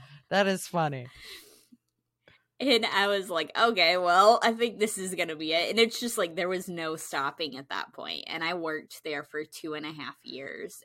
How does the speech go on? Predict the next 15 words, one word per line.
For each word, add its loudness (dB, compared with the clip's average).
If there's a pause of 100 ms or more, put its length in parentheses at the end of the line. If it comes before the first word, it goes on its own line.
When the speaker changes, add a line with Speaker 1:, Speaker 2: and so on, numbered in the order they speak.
Speaker 2:
and -10
it -6
was -6
the -6
greatest -8
experience -10 (100)
Speaker 1:
Aw. -4
Speaker 2:
ever. -6
I -4
found -4
out -8
later -10 (580)
that 0
the -2
year -6